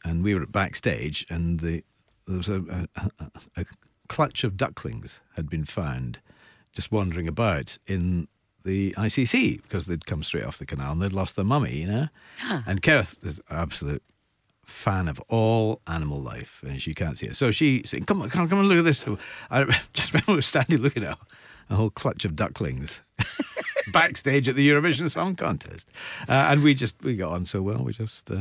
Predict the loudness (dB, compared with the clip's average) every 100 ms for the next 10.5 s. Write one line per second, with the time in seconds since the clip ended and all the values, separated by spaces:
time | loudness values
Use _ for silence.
0 | -2 -4 -6 -10 -8 -4 2 4 4 2
1 | 2 2 4 4 2 2 2 2 2 0
2 | -2 -4 -2 -4 -2 0 4 4 2 -4
3 | -6 -4 2 4 4 4 2 4 0 0
4 | -4 -4 -6 -20 -20 _ -20 _ -6 -6
5 | -2 -2 -2 4 4 4 -2 0 2 4
6 | 6 6 6 6 4 4 0 -2 0 -4
7 | 0 0 0 4 8 8 6 4 6 6
8 | 6 4 2 2 -4 -2 -2 -2 -2 -2
9 | -2 -2 0 -2 0 2 2 2 2 2
10 | 2 0 -2 -2